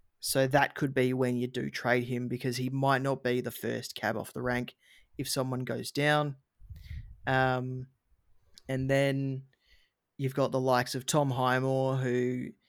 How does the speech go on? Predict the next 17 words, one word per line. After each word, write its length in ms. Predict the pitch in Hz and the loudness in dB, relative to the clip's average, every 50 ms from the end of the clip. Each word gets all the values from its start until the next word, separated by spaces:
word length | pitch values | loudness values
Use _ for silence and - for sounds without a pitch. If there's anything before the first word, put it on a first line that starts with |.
| _ _ _ - | _ _ _ -8
appears, 600 | - - - - 147 143 139 135 131 127 123 - - _ _ _ _ - | -8 -6 -2 0 2 2 4 2 2 0 -2 -6 -12 _ _ _ _ -6
uh, 340 | 127 123 117 120 120 117 117 - - - _ _ _ _ - - _ _ _ _ _ _ _ - | -4 -4 -2 -2 -4 -4 -6 -8 -12 -20 _ _ _ _ -20 -20 _ _ _ _ _ _ _ -8
more 280 | 143 147 143 143 143 139 | -4 -2 0 2 2 2
likely 500 | 135 139 135 135 135 131 - 139 131 131 | 4 6 6 6 6 4 2 0 0 2
than 140 | 131 127 123 | 2 0 0
unlikely, 640 | 117 120 123 127 131 127 123 131 - 135 127 127 | 0 0 -2 -2 0 -2 -2 -2 -2 -4 -4 -4
if 140 | 123 120 - | -4 -4 -6
you 60 | 123 | -6
believe 440 | 123 135 131 131 127 127 127 123 123 | -4 -2 0 0 2 0 0 0 -2
all 180 | 127 123 123 123 | -2 -2 -2 -2
the 360 | 123 127 123 123 123 123 127 _ _ _ _ _ _ _ _ _ _ _ _ _ _ | -2 0 2 2 0 0 -4 _ _ _ _ _ _ _ _ _ _ _ _ _ _
media 400 | - 143 139 131 135 131 131 131 | -4 -2 0 2 2 2 2 2
pundits, 680 | - - 135 127 127 123 131 127 - - - - - - - - - _ _ - | 2 0 0 0 0 0 -2 -2 -2 -2 -4 -4 -4 -8 -10 -16 -20 _ _ -18
to 100 | - 135 | -18 -10
play 280 | - - 135 131 131 | -4 0 2 2 2
this 200 | 131 131 127 - | 2 0 0 0
week. 440 | 135 135 131 127 131 131 - - - | 0 2 2 2 0 -2 -6 -18 -20